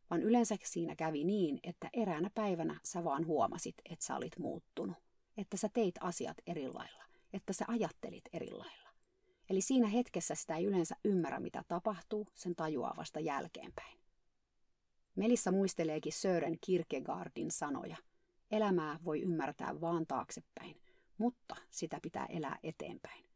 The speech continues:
Mikä on niin totta, etenkin mitä tulee hevosiin. Mikään ei ole niin viisasta kuin jälkiviisaus. Ja on tosiaan hyvä pohtia asioita jälkikäteen,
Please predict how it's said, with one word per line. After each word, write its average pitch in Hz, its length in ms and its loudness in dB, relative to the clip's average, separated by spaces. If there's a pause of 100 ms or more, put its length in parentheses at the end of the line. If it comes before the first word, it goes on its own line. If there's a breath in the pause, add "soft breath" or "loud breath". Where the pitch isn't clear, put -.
(340)
Mikä 208 200 0
on 214 200 6
niin 208 360 6
totta, - 460 -2 (140)
etenkin 170 400 2
mitä 139 220 -4
tulee 151 300 -6
hevosiin. - 500 -2 (480)
Mikään 233 360 4
ei 180 180 4
ole 170 80 6
niin 180 240 8
viisasta 139 460 0
kuin 151 160 -2
jälkiviisaus. - 1000 -2 (500)
Ja 143 100 0
on 190 120 4
tosiaan 202 420 4
hyvä 202 260 4
pohtia - 420 2
asioita 143 400 -4
jälkikäteen, 202 760 -4